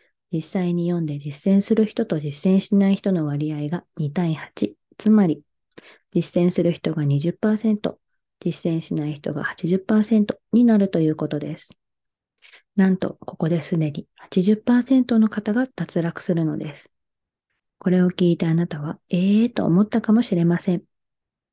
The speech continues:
「そんなことありえない」と思ったかもしれません。しかし、残念ながら、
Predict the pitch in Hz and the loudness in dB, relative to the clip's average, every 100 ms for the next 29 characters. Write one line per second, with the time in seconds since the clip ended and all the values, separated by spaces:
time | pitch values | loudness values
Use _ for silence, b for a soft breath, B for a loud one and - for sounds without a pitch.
0 | _ _ - 165 175 190 180 170 160 156 | _ _ -2 2 4 4 2 -4 -6 -2
1 | 190 247 240 190 - 139 170 208 - 202 | 2 4 4 0 -2 -2 0 0 -2 -4
2 | 220 240 185 175 175 - 180 - _ _ | -2 -2 -4 -4 -4 -6 -8 -8 _ _
3 | _ _ _ _ _ b b b - 185 | _ _ _ _ _ b b b -8 -6
4 | 175 - _ - 156 156 160 165 165 156 | -6 -12 _ -10 -4 0 0 -2 -4 -6
5 | 143 | -10